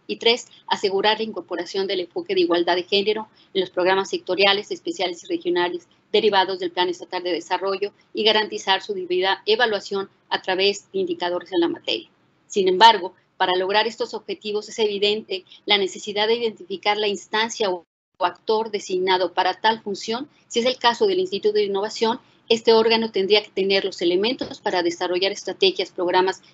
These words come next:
y o políticas que coadyuven a tal fin.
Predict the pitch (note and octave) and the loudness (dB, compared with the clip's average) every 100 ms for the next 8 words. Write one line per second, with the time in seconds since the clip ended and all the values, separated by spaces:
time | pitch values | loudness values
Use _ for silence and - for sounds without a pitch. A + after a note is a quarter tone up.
0 | - A#3+ B3+ G3+ G3 G3+ - G#3 - - | -2 2 2 2 -2 -4 -6 -6 -8 -20
1 | _ - G3 F3 F3+ F#3+ G3+ G#3 F3 D#3+ | _ 2 4 2 0 2 2 2 0 -2
2 | F3 E3+ - A#2+ | -2 -2 -4 -6